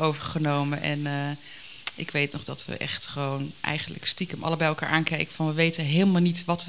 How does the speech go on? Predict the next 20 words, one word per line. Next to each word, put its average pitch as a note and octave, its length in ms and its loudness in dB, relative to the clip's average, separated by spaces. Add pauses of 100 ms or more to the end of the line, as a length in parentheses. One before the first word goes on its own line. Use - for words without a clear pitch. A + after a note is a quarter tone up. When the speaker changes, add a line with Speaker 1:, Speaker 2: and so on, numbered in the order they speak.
(120)
Speaker 2:
Ja, C#3+ 220 0
wa-, C#3 140 -6
een C3+ 140 -4
steunkous, D3 720 -2 (480)
dat - 100 -10
is - 80 -2
iets - 140 -2
voor - 160 -8
oma's. D#3 680 2
Maar, C#3+ 240 -2
eh, C3+ 60 -6 (260)
we D3+ 80 -4
wisten D#3+ 280 0
eigenlijk - 320 -6
verder F3+ 220 2
niet F3+ 160 0
heel F#3 180 0 (100)
veel E3+ 140 -2
ervan D#3+ 220 -4
af. G3 180 -4